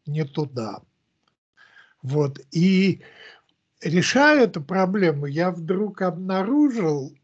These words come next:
или предположил, что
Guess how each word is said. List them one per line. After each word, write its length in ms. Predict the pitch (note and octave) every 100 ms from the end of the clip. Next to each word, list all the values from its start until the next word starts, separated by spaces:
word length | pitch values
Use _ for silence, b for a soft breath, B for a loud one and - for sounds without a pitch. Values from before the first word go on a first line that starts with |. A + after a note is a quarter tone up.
| _ _
или 380 | E3 D#3+ D3 C#3 _ _ _
предположил, 1300 | E3 D#3 - - D#3 D#3+ D#3 C3 E3 A#3 C#4 C4+ - _ _ _ b b b b b b
что 1040 | - - - _ - D#3 D#3+ E3+ F3 F3